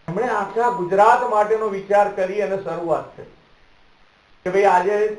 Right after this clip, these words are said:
ગુજરાતમાં લાઇટની પરિસ્થિતિ શું હતી, પાણીની પરિસ્થિતિ શું હતી, રોડ રસ્તાની પરિસ્થિતિ શું હતી,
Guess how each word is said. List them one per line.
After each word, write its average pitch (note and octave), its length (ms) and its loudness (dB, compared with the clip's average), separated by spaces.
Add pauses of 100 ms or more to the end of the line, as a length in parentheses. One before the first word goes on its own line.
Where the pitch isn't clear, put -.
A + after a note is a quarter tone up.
(180)
ગુજરાતમાં G3 920 0 (680)
લાઇટની F3 420 2
પરિસ્થિતિ G#3 680 -8
શું G3+ 280 -10
હતી, - 280 -12 (680)
પાણીની F#3+ 440 0
પરિસ્થિતિ G#3 640 -4
શું G3+ 260 -8
હતી, G3 380 -12 (580)
રોડ F#3+ 300 2
રસ્તાની G3+ 420 2
પરિસ્થિતિ G3+ 720 -4
શું G3+ 180 -6
હતી, F#3+ 320 -16